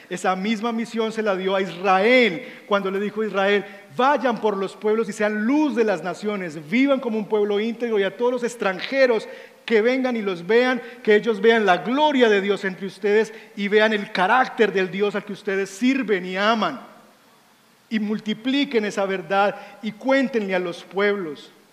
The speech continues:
Esa misma misión es la misión que ahora en estos tiempos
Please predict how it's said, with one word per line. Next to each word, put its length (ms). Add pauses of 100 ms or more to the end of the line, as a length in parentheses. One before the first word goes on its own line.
(460)
Esa 220
misma 220
misión 340
es 60
la 120
misión 320
que 100
ahora 220
en 60
estos 280
tiempos 480